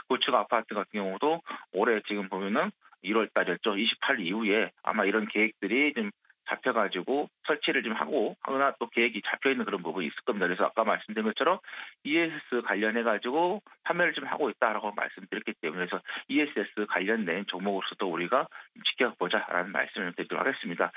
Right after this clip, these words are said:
어, 주가의 좀 흐름을 좀 보면은, 음, 최근에 주가가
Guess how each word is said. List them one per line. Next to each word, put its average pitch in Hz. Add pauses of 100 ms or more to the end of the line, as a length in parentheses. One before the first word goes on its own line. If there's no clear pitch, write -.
(460)
어, 139
주가의 208
좀 190
흐름을 220
좀 202
보면은, 135
음, 107
최근에 160
주가가 120